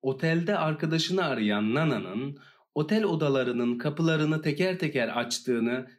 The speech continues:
ve kadın bedenlerinin estetik pozisyonlarda antik bir Yunan heykelini andırır halde kameraya yansıdığını görürüz. Filmde çıplak bedenlere yer verilen sahneler bununla sınırlı kalmıştır.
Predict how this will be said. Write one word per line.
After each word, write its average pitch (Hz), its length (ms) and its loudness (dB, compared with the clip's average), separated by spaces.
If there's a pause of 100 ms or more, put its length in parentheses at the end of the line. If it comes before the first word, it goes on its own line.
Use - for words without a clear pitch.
(100)
ve 160 180 0
kadın 202 380 2
bedenlerinin 170 800 2
estetik 180 560 -2
pozisyonlarda 135 1080 0 (180)
antik 202 500 -2
bir 202 100 2
Yunan 190 300 2
heykelini 170 540 2
andırır 156 540 2
halde 156 420 -2
kameraya 147 460 0
yansıdığını 135 680 0
görürüz. 98 680 -2 (840)
Filmde 127 720 0
çıplak 147 440 -2
bedenlere 117 520 0
yer 131 280 2
verilen 110 320 0
sahneler 110 680 -2 (220)
bununla 127 340 2
sınırlı 101 440 -2
kalmıştır. 92 840 -8